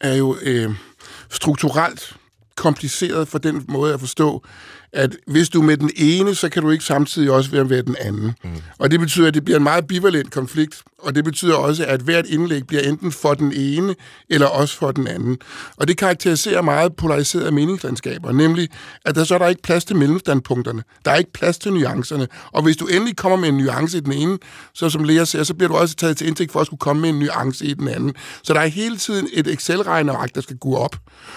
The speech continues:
Speaker 1: Og det er enormt svært at få det til at gå op, samtidig med, at du vil komme med et budskab. Så problemstillingen er tit og ofte det her, either you're with us, or you're against us. Mm. Og der er ikke nogen mellemstandpunkter i det der.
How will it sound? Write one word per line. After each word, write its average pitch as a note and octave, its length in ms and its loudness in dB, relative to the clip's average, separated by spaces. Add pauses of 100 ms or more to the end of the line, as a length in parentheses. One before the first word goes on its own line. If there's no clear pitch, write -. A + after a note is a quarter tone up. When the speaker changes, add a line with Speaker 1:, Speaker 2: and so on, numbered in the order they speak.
(100)
Speaker 1:
Og D#3 140 0
det B3+ 120 0 (400)
er F3 100 2
enormt F#3 520 2
svært E3+ 300 0
at E3 80 -2
få - 80 -6
det E3 180 0
til F#3+ 100 -2
at D#3 100 0
gå B2+ 120 0
op, A#2+ 200 0 (440)
samtidig F#3 580 2
med, D3+ 180 2
at D3+ 140 -2
du D3+ 60 0
vil C#3+ 120 0
komme C#3 300 0
med D#3 140 -2
et A2 120 -8
budskab. - 480 -4 (400)
Så D#3 120 2
problemstillingen G3 720 2
er D#3+ 80 4
tit F3+ 220 -4
og D#3+ 120 2
ofte C#3+ 260 0
det D3+ 160 0
her, D3 120 2
either F#3 280 0
you're D3+ 300 4
with G3 180 6
us, F#3+ 120 2
or E3+ 60 2
you're C#3+ 260 2
against C#3 400 2
us. - 200 -8 (140)
Mm. C3+ 60 -10 (100)
Og D#3 100 2
der F3 80 4
er D#3+ 80 0
ikke G3+ 240 -2
nogen F3+ 220 2
mellemstandpunkter C3+ 840 0
i A#2+ 60 -4
det C3 120 -4
der. A#2 180 -6